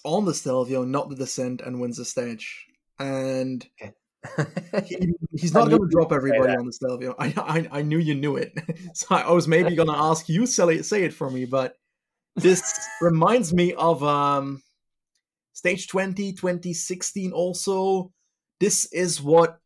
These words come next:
Speaker 1: I see as a Giro stage, having one huge climb, a downhill to a smaller climb leading into the finish. This is such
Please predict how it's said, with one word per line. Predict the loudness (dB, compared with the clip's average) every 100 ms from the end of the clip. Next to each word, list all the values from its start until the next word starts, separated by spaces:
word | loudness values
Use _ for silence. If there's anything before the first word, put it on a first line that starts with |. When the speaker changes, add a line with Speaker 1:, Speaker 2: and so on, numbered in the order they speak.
| -4
Speaker 1:
I | 0 0
see | 0 -2 -2
as | -2 -2
a | -2
Giro | -2 0 0 0
stage, | -2 -2 -2 -4
having | -2 -2 -2
one | 0 0
huge | 0 -2 -2
climb, | 0 0 2 0 -2 -6 _ _ _
a | -6
downhill | 0 2 4 4 4 4 2 -2
to | 2
a | 2
smaller | 4 4 4 4
climb | 0 0 0
leading | 0 -2
into | -4 -6
the | -6
finish. | -4 -4 -4 -10 _ _ -2
This | 0 0
is | -2 -6
such | -4 -2 0 0